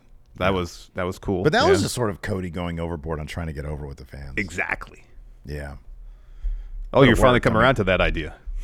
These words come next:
Speaker 2: No, I always knew that,
Speaker 1: Oh,
Speaker 2: but it
Speaker 1: all
Speaker 2: was
Speaker 1: right.
Speaker 2: awesome. Your
Speaker 1: Yeah.
Speaker 2: contention is that that wasn't awesome. My
Speaker 1: No, I
Speaker 2: contention
Speaker 1: never said
Speaker 2: is
Speaker 1: that. I never said it wasn't awesome.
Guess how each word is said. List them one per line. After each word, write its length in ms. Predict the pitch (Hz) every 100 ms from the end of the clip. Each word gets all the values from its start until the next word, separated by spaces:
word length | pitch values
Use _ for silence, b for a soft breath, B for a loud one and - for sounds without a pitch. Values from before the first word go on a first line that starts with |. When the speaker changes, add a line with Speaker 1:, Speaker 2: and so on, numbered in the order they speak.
| -
Speaker 2:
No, 120 | 220
I 120 | 190
always 260 | 247 202 117
knew 180 | 139 214
that, 260 | 120 78 95
Speaker 1:
Oh, 160 | 95 82
Speaker 2:
but 40 |
it 40 |
Speaker 1:
all 60 | 139
Speaker 2:
was 100 | 123
Speaker 1:
right. 60 | 135
Speaker 2:
awesome. 460 | 185 - - - -
Your 180 | 123 185
Speaker 1:
Yeah. 40 | 233
Speaker 2:
contention 480 | 190 92 143 120 135
is 120 | 107
that 160 | 120 110
that 140 | 107
wasn't 340 | 95 117 107 -
awesome. 460 | 98 98 - 90
My 200 | 87 98 370
Speaker 1:
No, 60 |
I 160 | 370 110
Speaker 2:
contention 80 | 98
Speaker 1:
never 180 | -
said 120 | 87 85
Speaker 2:
is 80 | 76
Speaker 1:
that. 220 | 78 120 202
I 80 | 113
never 160 | 349 349
said 160 | 90
it 60 | 78
wasn't 200 | 76 73
awesome. 240 | 76 151